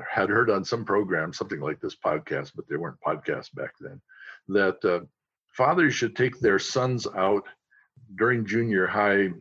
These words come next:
age and prepare them for adolescence. You know, it's gonna be one of those really rough times coming up. Your emotions will kick up. And so he said, "Are you gonna do that for our boys?" 'Cause we had two boys. And I said, uh, "Oh, well, sure."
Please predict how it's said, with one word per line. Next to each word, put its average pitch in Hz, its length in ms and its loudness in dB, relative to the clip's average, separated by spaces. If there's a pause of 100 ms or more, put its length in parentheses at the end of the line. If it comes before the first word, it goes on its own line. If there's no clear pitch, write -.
age 123 480 -2
and 101 160 -2
prepare 123 320 2
them 113 160 2
for 101 160 0
adolescence. 95 720 0
You 90 80 -8
know, 85 80 -4
it's 78 140 -8
gonna 92 160 -4
be 90 100 -2
one 90 180 -2
of 90 80 -4
those 80 220 -4
really 87 240 -4
rough 87 380 -4
times 98 340 -4
coming 92 300 -6
up. 95 200 -4
Your 76 120 -6
emotions 87 500 -4
will 82 80 -6
kick - 260 -6
up. 90 240 -4
And 64 180 -12 (380)
so - 120 -2
he 180 60 2
said, - 180 2
"Are 113 60 6
you 123 80 2
gonna 156 140 2
do 147 120 6
that 135 180 0
for - 160 2
our 110 80 4
boys?" 127 340 -2
'Cause 82 160 -14
we 82 80 -2
had 80 160 -4
two 95 140 -4
boys. 82 460 -4 (340)
And 90 360 -2 (640)
I 113 120 4
said, 113 460 2
uh, 101 320 4
"Oh, 156 260 0
well, 127 200 0
sure." - 400 0